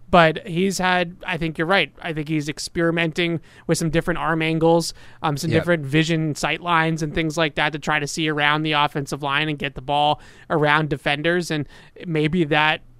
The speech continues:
Speaker 1: mechanically has thrown him off a little bit. But, uh, yeah, I hope that he plays better tomorrow night, too, because right now I, I just don't think it's particularly close. And it's not about the drama between Bill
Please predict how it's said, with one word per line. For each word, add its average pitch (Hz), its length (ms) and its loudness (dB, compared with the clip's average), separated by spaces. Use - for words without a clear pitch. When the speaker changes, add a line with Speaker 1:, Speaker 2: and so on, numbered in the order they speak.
Speaker 1:
mechanically 175 800 -2
has 147 240 -2
thrown 156 260 0
him 147 140 -4
off 156 280 0
a - 40 -6
little 151 220 -6
bit. 143 320 -4
But, 165 200 6
uh, 165 160 0
yeah, 202 180 2
I 160 80 2
hope 190 180 2
that 196 160 0
he 175 60 -2
plays 165 260 0
better 156 220 0
tomorrow 147 300 -2
night, 147 240 -2
too, 156 200 -4
because 143 340 -6
right 156 180 0
now 151 340 4
I, 170 260 2
I 175 40 4
just 170 160 2
don't 180 140 2
think 180 120 0
it's 143 100 -2
particularly 170 460 0
close. 156 400 -2
And 165 100 -2
it's 147 100 -2
not 185 160 2
about 175 220 4
the 165 80 0
drama 151 500 2
between 151 360 -4
Bill 151 420 -2